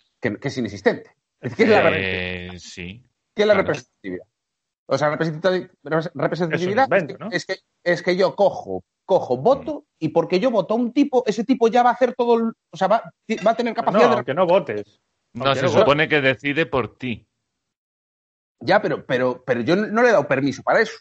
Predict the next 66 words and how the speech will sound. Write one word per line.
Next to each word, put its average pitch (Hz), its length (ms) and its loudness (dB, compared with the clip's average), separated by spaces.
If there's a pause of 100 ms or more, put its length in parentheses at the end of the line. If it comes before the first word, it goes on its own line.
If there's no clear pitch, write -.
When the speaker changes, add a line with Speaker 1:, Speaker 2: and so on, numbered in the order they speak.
(420)
Speaker 2:
Ya 135 180 0
lo 120 80 -2
Speaker 1:
Porque 127 200 -4
Speaker 2:
sé, 135 40 -6
pero 113 220 -2
le 110 100 2
has 120 100 0
votado. 117 440 -6 (440)
Speaker 1:
¿Sabes? - 320 0
Speaker 2:
<laughs> 170 680 -4
Speaker 3:
No, 151 120 -2
no, 202 200 2
pero 135 160 2
aunque 135 160 -2
no, 190 240 0
aunque 143 220 -4
Speaker 2:
Esa 160 80 -2
Speaker 3:
no 208 80 0
Speaker 2:
es - 60 2
la 165 60 2
Speaker 3:
le 151 60 0
votes. 233 60 0 (100)
Speaker 2:
legitimidad 139 360 -6
que 160 100 -6
él 139 120 -8
tiene. 135 340 -8
Si, 104 340 -14
si, 110 340 -8
Speaker 1:
Claro, 131 180 -2
Speaker 2:
si 107 60 -8
Speaker 1:
ya, - 40 -12
Speaker 2:
saca 120 140 -4
Speaker 1:
pero - 120 2
Speaker 2:
más 139 180 -2
votos 131 300 -4
que 135 100 -12
los 127 160 -4
demás, 131 340 -8 (300)
eh, 95 300 -8
yo 120 200 -4
te 135 80 -4
entiendo, 104 360 -2
eh, 110 100 0
Benja, 113 260 -4
que 101 120 -8
yo 95 60 -6
estoy 95 160 -8
contigo, 90 420 -10
eh. 110 100 -14 (440)
Speaker 1:
Ujú. 120 160 -6
Speaker 2:
Yo 98 80 -2
estoy 101 180 -4
contigo. 85 400 -2 (400)
Pero 104 200 2
se 107 140 -4
basa 101 320 0
en 104 100 -4
la 107 100 -2
representatividad, 101 840 -10
ni 90 100 -8
más 87 180 -12
ni 101 80 -12
menos. 87 420 -14
O - 60 -20
sea, - 140 -20
Speaker 1:
Sí, - 460 -18